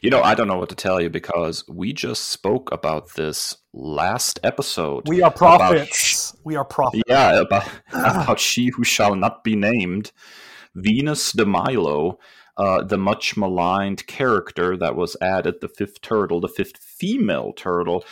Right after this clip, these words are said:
Speaker 1: to, um, T M N T, The Next Mutation, a short-lived live-action sh-, series from, what, like, the late nineties or something?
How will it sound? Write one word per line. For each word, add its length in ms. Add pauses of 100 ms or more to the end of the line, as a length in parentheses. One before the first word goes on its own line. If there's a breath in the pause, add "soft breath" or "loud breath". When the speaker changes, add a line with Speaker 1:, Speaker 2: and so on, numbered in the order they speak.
(220 loud breath)
Speaker 1:
to, 440
um, 460 (400)
T 180
M 80
N 160
T, 300
The 100
Next 340
Mutation, 600
a 40
short-lived 540
live-action 680
sh-, 200
series 460
from, 180
what, 220
like, 240
the 180
late 280
nineties 580
or 60
something? 480